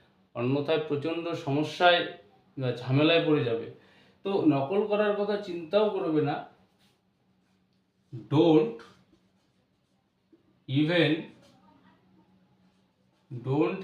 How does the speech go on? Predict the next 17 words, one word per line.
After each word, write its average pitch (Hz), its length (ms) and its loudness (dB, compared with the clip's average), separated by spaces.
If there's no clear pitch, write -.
even 156 460 -2
think 165 280 2
of - 320 2
don't 151 520 -2
even 151 300 -2
think 185 360 -2
of, 113 180 4
কি 180 100 -16
করার 185 320 -2
কথা 185 140 -4
চিন্তা 185 300 -2
করবে 180 180 0
না? 175 120 2
নকল 160 320 -4
করা, 120 160 -2
কপি। 123 380 -4
তো 127 100 -8